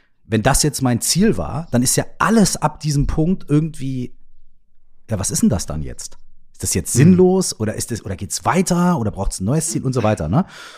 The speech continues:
Speaker 1: Und so scheint es auch zu sein auf so einem, äh, nicht nur auf einer, auf einer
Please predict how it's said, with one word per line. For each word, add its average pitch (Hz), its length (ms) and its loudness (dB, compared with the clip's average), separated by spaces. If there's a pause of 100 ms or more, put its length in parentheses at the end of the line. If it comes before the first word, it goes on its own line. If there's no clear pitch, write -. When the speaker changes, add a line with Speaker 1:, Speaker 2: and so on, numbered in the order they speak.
(380)
Speaker 1:
Und 139 320 4 (280)
so 127 200 0
scheint 131 300 2
es - 100 -4
auch - 100 -4
zu - 160 -6
sein 127 240 0
auf - 80 -4
so 113 120 0
einem, 98 360 2 (800)
äh, 104 220 2
nicht 127 180 2
nur 117 300 2
auf 104 160 -4
einer, 92 400 -2
auf - 180 -14
einer 80 300 -4